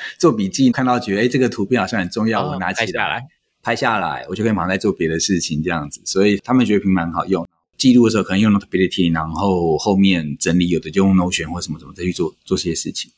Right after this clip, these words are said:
Speaker 1: 这个是一个有趣的东西，但是相对应也会看到有的同学他会回去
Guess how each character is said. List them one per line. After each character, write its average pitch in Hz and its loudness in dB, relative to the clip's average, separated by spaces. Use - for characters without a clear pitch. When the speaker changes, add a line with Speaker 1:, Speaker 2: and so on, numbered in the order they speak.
Speaker 1:
这 - 0
个 160 4
是 143 0
一 127 2
个 120 2
有 92 0
趣 123 2
的 101 0
东 101 0
西， 110 0
但 190 4
是 220 6
相 180 0
对 160 2
应 120 2
也 120 4
会 208 6
看 208 0
到 180 2
有 107 0
的 101 -2
同 104 0
学 98 2
他 165 0
会 175 2
回 107 2
去 117 2